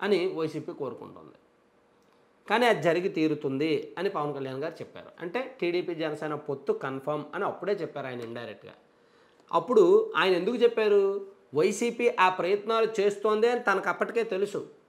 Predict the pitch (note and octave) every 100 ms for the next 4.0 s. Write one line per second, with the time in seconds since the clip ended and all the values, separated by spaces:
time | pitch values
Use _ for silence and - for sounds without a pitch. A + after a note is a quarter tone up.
0 | - E3+ G3 A3+ F#3 G3+ A3+ A3+ A3 G3
1 | F#3+ G3 G3+ F3+ D3+ G3+ G#3 G#3 G#3 G3+
2 | G#3 G#3 G#3 A3 F#3+ F#3 G3 - F#3 F#3+
3 | G3+ G3+ F#3 F#3 F#3 F3+ G3 F#3 D4